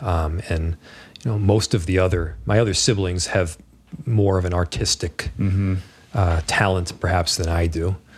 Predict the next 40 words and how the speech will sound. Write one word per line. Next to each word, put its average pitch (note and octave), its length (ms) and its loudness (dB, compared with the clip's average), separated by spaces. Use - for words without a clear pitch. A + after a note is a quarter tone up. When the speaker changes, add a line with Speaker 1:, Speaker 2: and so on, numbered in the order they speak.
Speaker 1:
Um, G#2+ 400 -6
but, F#2 200 4
uh, D#2 280 0
yeah, F#2 340 0
yeah. G2 260 2
Speaker 2:
Yeah. - 320 -4
That's - 240 -2
wild, G2+ 440 0
Speaker 1:
Yeah, - 60 0
Speaker 2:
man. F2+ 400 0
Speaker 1:
yeah, G2 140 2
so F#2+ 160 -2
they, F#2 80 4
they F#2+ 160 4
did F#2+ 160 0
that. F#2+ 140 4
And G#2 100 2
that A2 60 4
Speaker 2:
Are A#2 40 4
Speaker 1:
was B2 100 2
Speaker 2:
they D#3 40 4
Speaker 1:
then. D#3 100 4
Speaker 2:
still C3 140 4
around? A#2+ 440 2
They B2+ 120 2
good? C3+ 380 2
Speaker 1:
They're, D#3+ 320 -4
they're C#3+ 140 2
doing, D3 200 4
Speaker 2:
Yeah. - 120 4
Speaker 1:
they're C#3+ 160 4
doing C#3+ 260 4
well. C3+ 440 2
Yeah, A#2 320 2
they're G#2+ 120 4
doing A#2 240 4
well. A#2 260 4
They're G#2 120 0
still G#2+ 320 2
in, G#2 220 2